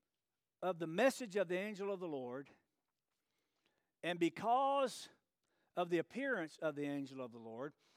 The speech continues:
and because of the answered prayer by the angel of the Lord, here's what the angel of the Lord says to them. "Now you need to worship." Now you need to worship. And I'm gonna show you, I'm gonna show you here,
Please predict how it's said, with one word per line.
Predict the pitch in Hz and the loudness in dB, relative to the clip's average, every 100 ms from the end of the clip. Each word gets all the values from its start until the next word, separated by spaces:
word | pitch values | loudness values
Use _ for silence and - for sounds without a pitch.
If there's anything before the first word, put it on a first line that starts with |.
| _ - | _ -8
and | 156 | 2
because | 180 185 214 247 254 185 | 2 4 4 4 4 2
of | 180 | 0
the | 190 | 0
answered | 190 208 - 170 139 | 0 -4 -6 -10 -10
prayer | - 220 240 170 127 131 - _ _ _ - | -6 2 4 4 2 -4 -6 _ _ _ 2
by | 151 | 4
the | 147 143 | 4 2
angel | 143 139 139 | -2 -4 -6
of | 131 120 | -10 -8
the | |
Lord, | 123 120 123 135 131 _ _ _ | -6 -6 -4 -6 -8 _ _ _
here's | - 196 233 - | -6 -2 -2 -2
what | 185 147 | -2 0
the | 156 | -2
angel | 165 160 147 | -2 -4 -6
of | 143 | -6
the | 135 | -6
Lord | 143 143 131 120 - _ _ _ _ _ _ _ _ _ _ | -6 -4 -6 -8 -16 _ _ _ _ _ _ _ _ _ _
says | - 156 139 | -6 -4 -4
to | 135 | -8
them. | 117 107 95 _ _ _ _ _ _ _ _ _ _ - | -12 -14 -20 _ _ _ _ _ _ _ _ _ _ -8
"Now | 143 | -2
you | 160 151 | 0 0
need | 147 127 | -2 -4
to | 123 | -8
worship." | 127 - - _ _ _ _ _ _ _ _ _ _ _ _ _ _ _ _ _ _ _ _ _ | -10 -10 -18 _ _ _ _ _ _ _ _ _ _ _ _ _ _ _ _ _ _ _ _ _
Now | 135 170 | -4 -2
you | 214 | -2
need | 196 180 | -2 -2
to | 156 | -2
worship. | 156 - | -4 -4
And | 120 | -6
I'm | 180 | -4
gonna | 240 | -4
show | - 185 | -4 -2
you, | 190 156 135 | 0 -2 -4
I'm | 151 | -4
gonna | 175 | -8
show | - 160 | -4 -4
you | 143 | -4
here, | 139 127 | -4 -6